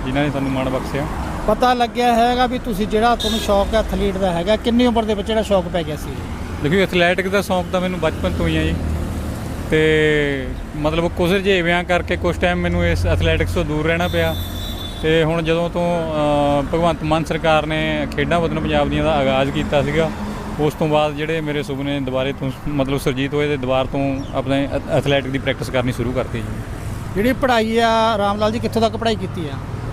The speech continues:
Speaker 1: ਪੜ੍ਹਾਈ ਜੀ ਦਸ ਤੱਕ ਹੀ ਕੀਤੀ ਆ।
Speaker 2: ਫਿਰ ਅੱਗੇ ਪੜ੍ਹਨ ਦਾ ਮਨ ਨਹੀਂ ਬਣਿਆ?
Speaker 1: ਨਹੀਂ ਜੀ, ਮਨ ਤਾਂ ਹੈਗਾ ਸੀਗਾ, ਚਲੋ, ਕ-, ਜਿਵੇਂ ਮੰਨ ਲਓ, ਕਈ ਵਾਰੀ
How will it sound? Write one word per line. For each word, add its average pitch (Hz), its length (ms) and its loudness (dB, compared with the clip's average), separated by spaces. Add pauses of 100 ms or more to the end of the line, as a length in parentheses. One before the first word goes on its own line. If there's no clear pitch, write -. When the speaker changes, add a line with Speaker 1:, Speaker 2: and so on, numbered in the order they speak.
(140)
Speaker 1:
ਪੜ੍ਹਾਈ 180 300 2
ਜੀ 180 120 -4
ਦਸ 165 220 2
ਤੱਕ 160 220 -2
ਹੀ 160 100 -2
ਕੀਤੀ 117 360 -2
ਆ। - 20 0 (880)
Speaker 2:
ਫਿਰ 214 160 4
ਅੱਗੇ 240 180 2
ਪੜ੍ਹਨ 233 260 0
ਦਾ 240 80 2
ਮਨ 214 160 2
ਨਹੀਂ 233 120 0
ਬਣਿਆ? 214 240 -2 (880)
Speaker 1:
ਨਹੀਂ 170 240 2
ਜੀ, 226 80 2
ਮਨ 196 240 2
ਤਾਂ 208 120 2
ਹੈਗਾ 214 220 2
ਸੀਗਾ, 214 240 -2
ਚਲੋ, 202 360 -2
ਕ-, 180 480 2
ਜਿਵੇਂ 165 300 -2
ਮੰਨ 175 160 2
ਲਓ, 175 200 0
ਕਈ 170 120 2
ਵਾਰੀ 170 260 2